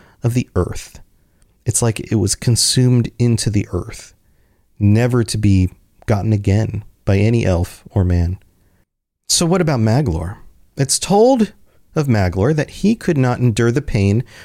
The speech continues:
with which the Silmaril tormented him. He, it burned him as well. He was as guilty as his brother, although he was not the one who pushed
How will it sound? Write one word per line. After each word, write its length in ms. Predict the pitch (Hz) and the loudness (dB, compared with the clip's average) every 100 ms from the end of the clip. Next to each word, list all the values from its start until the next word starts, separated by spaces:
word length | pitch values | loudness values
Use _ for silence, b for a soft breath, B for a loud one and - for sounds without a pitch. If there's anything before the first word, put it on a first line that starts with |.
| B | B
with 160 | 127 | -2
which 220 | 135 147 - | 0 -2 -2
the 80 | |
Silmaril 460 | 139 127 117 104 107 | -2 0 2 0 0
tormented 600 | - 127 127 175 - 92 | -2 0 2 0 0 -2
him. 220 | 92 - | 0 2
He, 100 | 139 147 | 0 2
it 300 | 143 - - | -2 -2 -4
burned 260 | 139 165 156 | -2 0 2
him 240 | 160 160 | 2 2
as 140 | 139 | 2
well. 440 | 120 131 202 - 131 B B B | 0 0 0 -4 -10 B B B
He 200 | - 190 | -2 2
was 200 | 233 170 | 2 2
as 280 | - 156 131 | 2 2 0
guilty 420 | 117 165 170 160 | 0 0 0 0
as 180 | 131 131 | 0 0
his 120 | 117 | -2
brother, 420 | 110 151 147 117 | 0 0 0 0
although 280 | - 120 127 | 0 0 0
he 220 | 127 165 | 0 0
was 200 | 170 156 | 2 2
not 260 | 135 127 123 | 2 0 -2
the 200 | 110 113 | -2 -2
one 320 | 104 120 120 | 0 2 2
who 180 | 113 113 | 2 0
pushed 520 | 104 - 147 127 - | 0 2 2 0 -4